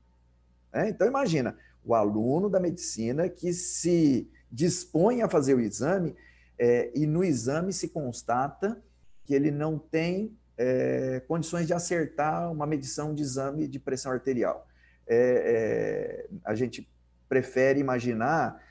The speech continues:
é, que talvez seja,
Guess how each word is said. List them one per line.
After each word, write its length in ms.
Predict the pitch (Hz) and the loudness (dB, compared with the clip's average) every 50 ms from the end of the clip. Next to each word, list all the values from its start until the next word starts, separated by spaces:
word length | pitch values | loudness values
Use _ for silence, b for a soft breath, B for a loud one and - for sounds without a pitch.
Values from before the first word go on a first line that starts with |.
| B B B B - | B B B B -2
é, 920 | 110 110 110 110 110 110 110 110 110 110 110 107 107 104 95 95 90 - - _ | 2 4 4 4 4 4 4 2 2 2 0 0 -2 -2 -2 -4 -6 -8 -8 _
que 360 | - 165 156 147 135 - - - - - | 0 0 2 2 0 -4 -8 -10 -4 -2
talvez 400 | 156 139 147 165 226 285 214 - | 0 0 4 2 2 2 2 2
seja, 560 | - 196 185 165 131 135 123 110 98 - | 4 4 4 6 6 6 4 4 4 0